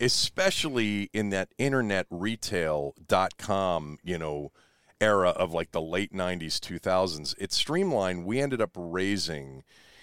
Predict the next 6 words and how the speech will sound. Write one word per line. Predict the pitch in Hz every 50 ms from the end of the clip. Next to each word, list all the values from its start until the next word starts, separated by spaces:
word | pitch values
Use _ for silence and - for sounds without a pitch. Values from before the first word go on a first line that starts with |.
| - _ _
in | 104 101 95
private | - - - - - 139 156 175 208 185 185 - -
capital | - - 98 90 87 - - 90 82 82 80 80 78 76
seventy | - - - - - - - - - - 120 107 104 123 131 127 135 139
million | 139 139 131 135 143 143 139 143
dollars, | 139 135 139 139 143 143 147 147 - - - -